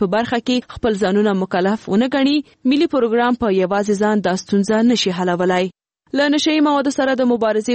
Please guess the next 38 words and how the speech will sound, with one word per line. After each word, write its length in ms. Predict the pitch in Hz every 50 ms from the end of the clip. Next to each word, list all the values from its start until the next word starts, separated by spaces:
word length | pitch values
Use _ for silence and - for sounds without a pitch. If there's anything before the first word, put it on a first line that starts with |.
| 240
وزارت 340 | 233 220 226 220 220 233 226 202
د 100 | 208 208 208
ستراتیژۍ 500 | - - 208 196 196 - 214 196 214 226 233 -
پخوانی 340 | 220 - - 196 202 220 233 220
معین 340 | 214 208 220 233 240 240 233 214
محمد 340 | 202 214 208 202 196 196 - 214
ظفر 320 | 202 - - 226 220 214 208
هم 160 | 214 208 202 -
پر 100 | 202 196 -
سیمه 180 | - 214 196 196 208
ییزې 160 | 208 208 214 208
همغږۍ 400 | 208 190 190 185 185 185 220 220 208 -
ټینګار 300 | 214 202 208 226 233 233 233 -
کوي 200 | 220 190 202 196 - -
او 60 | 190 202
وایي 200 | 226 269 285 285 269 -
چې 100 | 285 285 277 - - - - _ - 226
باید 180 | 285 311 330 -
ستراتیژي 580 | - - 285 240 233 233 - 254 247 240 285 302 - 269
او 20 | 294 285 240
نشه 200 | 240 - 254 226 254
یي 40 | 277 254
موادو 340 | 240 247 247 262 247 269 254 277
سره 160 | 247 247 247
د 120 | 220 220 208
مبارزې 460 | 202 185 196 185 190 202 196 - 240 233 220
ملي 200 | 214 208 208 226 - - 208
عمل 260 | 208 214 214 202 -
پلان 240 | - 214 214 220 214 -
په 180 | 220 208 202 214
ملي 180 | 233 247 311 302 -
کچه 260 | 247 247 - 262 240 208 214
د 120 | 208 196
یو 80 | 185 185 185
واقعیت 420 | 180 180 - - 214 202 196 -
پر 100 | 196 - - 196
اساس 320 | 196 - 226 220 220 - - 254
جوړ 120 | 247 185